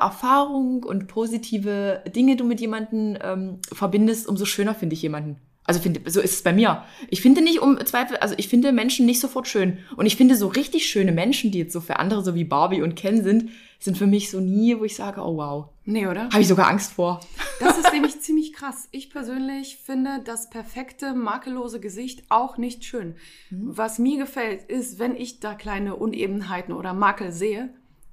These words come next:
Speaker 2: weil das macht das nämlich besonders.
Speaker 1: Mhm.
Speaker 2: Und jetzt kommen wir eigentlich zu dem Punkt, was bedeutet Schönheit im Allgemeinen? Also Schönheit, sagt man, das ist diese Synchronität,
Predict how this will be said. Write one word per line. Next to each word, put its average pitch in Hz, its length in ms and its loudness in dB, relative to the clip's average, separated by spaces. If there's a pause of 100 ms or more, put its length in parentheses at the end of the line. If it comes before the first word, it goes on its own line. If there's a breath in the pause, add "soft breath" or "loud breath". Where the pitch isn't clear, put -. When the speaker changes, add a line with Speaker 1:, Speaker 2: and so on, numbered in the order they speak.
Speaker 2:
weil 233 360 0
das 208 200 -6
macht 226 180 -2
das 214 100 -8
nämlich 226 220 -4
besonders. 202 520 -6
Speaker 1:
Mhm. 226 160 -2 (220 loud breath)
Speaker 2:
Und - 60 -4
jetzt 254 160 -2
kommen 294 140 2
wir 269 80 2
eigentlich 285 420 -4
zu 262 100 -4
dem 240 180 4
Punkt, 269 360 -2 (520 loud breath)
was 262 260 0
bedeutet 247 360 0
Schönheit 262 360 2
im 202 100 -2
Allgemeinen? 214 580 0
Also 196 380 -2
Schönheit, 277 640 0
sagt 202 460 0
man, 262 320 2
das 190 200 -8
ist - 120 -10
diese 185 200 -6
Synchronität, 190 880 -4